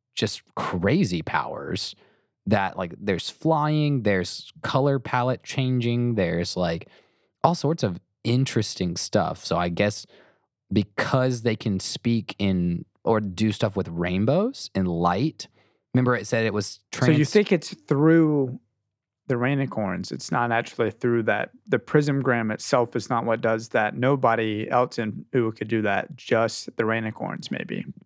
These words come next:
Speaker 1: Probably, t-, but he has, he has a crystal, right?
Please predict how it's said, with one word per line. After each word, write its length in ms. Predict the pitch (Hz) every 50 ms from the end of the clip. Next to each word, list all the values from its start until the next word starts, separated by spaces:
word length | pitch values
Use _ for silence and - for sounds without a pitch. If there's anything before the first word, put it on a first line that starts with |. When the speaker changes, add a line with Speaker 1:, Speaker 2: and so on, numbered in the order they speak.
| _ -
Speaker 1:
Probably, 1120 | - - 147 131 135 151 170 170 156 151 143 147 147 139 135 135 131 131 131 127 - - - -
t-, 120 | - -
but 120 | - 113 104
he 200 | - - 170 156
has, 260 | 160 165 151 139 127
he 200 | - - 208 202
has 160 | 185 160 127
a 60 | 110
crystal, 680 | - - - - - 139 - - - - - - - - _ -
right? 400 | 98 95 90 90 95 95 -